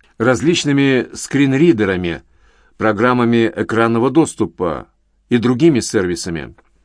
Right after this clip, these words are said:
Существует такое мнение, что если у человека есть остаток зрения,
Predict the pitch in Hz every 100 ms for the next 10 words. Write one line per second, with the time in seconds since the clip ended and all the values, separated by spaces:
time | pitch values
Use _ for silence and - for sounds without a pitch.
0 | _ - - - - - - 135 151 147
1 | 170 185 170 143 143 143 135 147 175 127
2 | 104 98 127 135 139 131 - 127 131 113
3 | 95 101 101 113 101 120 101 101 98 143
4 | 170 117 85